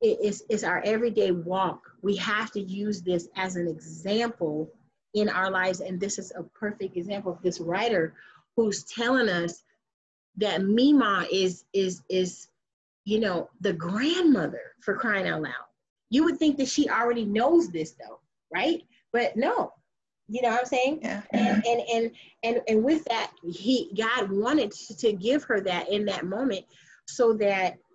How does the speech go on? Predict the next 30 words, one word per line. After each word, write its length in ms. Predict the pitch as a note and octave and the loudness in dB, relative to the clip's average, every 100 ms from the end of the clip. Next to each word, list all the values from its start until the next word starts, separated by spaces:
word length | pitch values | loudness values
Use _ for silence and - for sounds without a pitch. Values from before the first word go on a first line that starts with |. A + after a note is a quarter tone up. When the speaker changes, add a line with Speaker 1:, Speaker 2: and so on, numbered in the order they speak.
| _ _ - | _ _ -4
Speaker 1:
she 220 | C4 B3+ | 0 2
can 240 | A#3+ A3 | 2 2
speak 480 | - - - C4 B3+ | -4 -12 0 0 4
those 240 | A3+ G#3 | 2 4
words 280 | G3+ B3 C#4 | 2 2 2
to 60 | A3+ | -2
say, 160 | A3+ G#3 | -4 -2
"I 80 | F#3+ | -2
wonder 320 | F#3+ D#4 E4+ | 0 0 0
why 180 | C#4+ C#4 | 0 -6
God 320 | A3 C4 B3+ | -2 -2 0
never 240 | A3+ B3+ A#3+ | -2 -2 -6
speaks 340 | - B3+ - | -10 -14 -14
to 60 | F3+ | -6
me 220 | F#3+ F#4+ | 0 0
like 260 | A3 C#3 - | 0 -4 -10
that." 200 | - - _ _ _ _ _ _ _ _ _ _ - | -20 -20 _ _ _ _ _ _ _ _ _ _ -2
That's 260 | D4+ G#4 | 0 2
a 120 | A3 F#3 | 2 0
simple 840 | - - D4+ E4+ E4+ E4 D#4+ - _ _ - | -4 -4 4 4 6 4 2 -4 _ _ 0
thing. 240 | D4 A#3+ | 4 4
Like 180 | F#3+ F#3+ | 2 0
he 120 | A#3+ | -4
said, 340 | A#3+ G3+ - - _ _ | -2 0 0 -4 _ _
simple 440 | - - F4+ D4+ | -12 2 4 4
comment, 320 | - G3 D#3 - _ _ _ _ _ _ _ _ _ _ _ _ _ _ _ _ G3+ | 0 -6 -10 -16 _ _ _ _ _ _ _ _ _ _ _ _ _ _ _ _ 0
you 100 | G#3+ | 0
know, 340 | F3+ F3 F#3+ _ _ _ _ - | 2 -2 -6 _ _ _ _ -6
and, 180 | A#3 A#3 | -2 0
and 260 | A3 A3 | 2 0